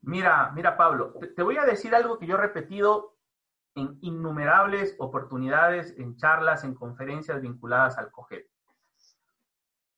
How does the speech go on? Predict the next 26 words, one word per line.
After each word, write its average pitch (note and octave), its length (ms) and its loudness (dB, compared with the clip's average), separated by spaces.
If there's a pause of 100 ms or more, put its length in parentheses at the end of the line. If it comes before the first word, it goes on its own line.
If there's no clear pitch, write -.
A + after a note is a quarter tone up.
(840)
Creo C4 160 4
yo D4+ 280 4
que - 240 -16
en F#3 120 -4
una B3+ 140 2
visión A3+ 480 0
absolutamente A3 800 -2
errada, C#3+ 720 4 (320)
eh, A#2 300 -10
se D#3+ 200 -8
pensó E3 760 0 (180)
que - 360 -10
el - 180 -8
cogep G3+ 460 0
iba D#3+ 140 2
a - 20 -8
ser F3+ 180 -2
la F3+ 100 2
solución G3+ 1000 -2 (380)
a B2 100 -2
los B2 240 -6
problemas D#3 800 2 (340)
de C3 140 -4
la C3+ 120 4
función D#3 360 -2
judicial, C3 500 -10